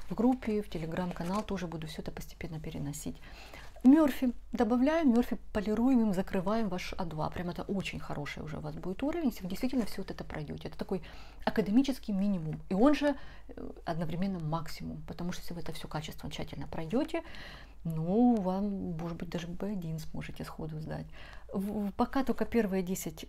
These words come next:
э, кусочков у меня, десять юнитов, они занимают всего там восемь с половиной часов. А остальные, вот, вот десять будет сделано, а вот весь, э, собственно, содержание Мёрфи, вот у вас первые десять будут сделаны, да,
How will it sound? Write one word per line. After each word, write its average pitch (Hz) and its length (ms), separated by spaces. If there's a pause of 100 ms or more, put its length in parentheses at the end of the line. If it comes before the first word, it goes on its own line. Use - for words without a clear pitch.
э, - 800
кусочков 294 460
у 269 40
меня, 233 200
десять 202 320
юнитов, 185 340 (140)
они 254 180
занимают 202 400
всего 175 240
там 156 200
восемь 175 200
с 151 60
половиной 156 420
часов. - 360 (1300)
А 220 160
остальные, 330 540 (600)
вот, 196 300
вот 170 240
десять 170 320
будет 196 140
сделано, 277 300
а 247 40
вот 254 180
весь, 190 240 (100)
э, - 160
собственно, - 380
содержание 170 680
Мёрфи, 277 360
вот 175 220
у - 20
вас 160 160
первые 160 360
десять 160 320
будут 220 180
сделаны, 294 460
да, 240 180